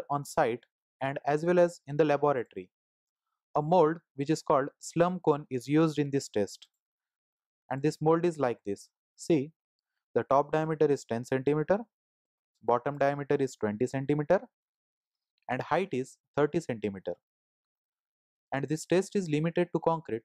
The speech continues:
with maximum size of aggregate thirty-eight mm. It means that concrete which has maximum size of aggregate up to thirty-eight mm, then this test can be used. And in this test, workability is measured in mm,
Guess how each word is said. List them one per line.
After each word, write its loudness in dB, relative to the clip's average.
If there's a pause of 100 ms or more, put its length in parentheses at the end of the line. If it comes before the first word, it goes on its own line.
with -6
maximum -4
size 0
of 0
aggregate -2 (220)
thirty-eight 2
mm. -2 (520)
It -8
means -6 (880)
that 0
concrete -2 (100)
which -4
has -4
maximum -4
size 0
of 0
aggregate -2 (720)
up -2 (120)
to 2
thirty-eight 0
mm, -2 (460)
then -4
this -2
test -2
can -2
be -8
used. -10 (960)
And -4
in -2
this -2
test, 0
workability -2
is 0
measured 0
in -8
mm, -6